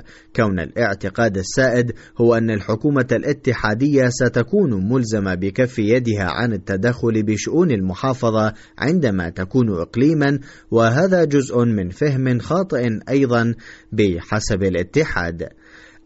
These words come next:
أما رئيس تحرير صحيفة الدستور باسم الشيخ،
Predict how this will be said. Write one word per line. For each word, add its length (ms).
أما 300
رئيس 300
تحرير 600
صحيفة 520
الدستور 580
باسم 420
الشيخ، 520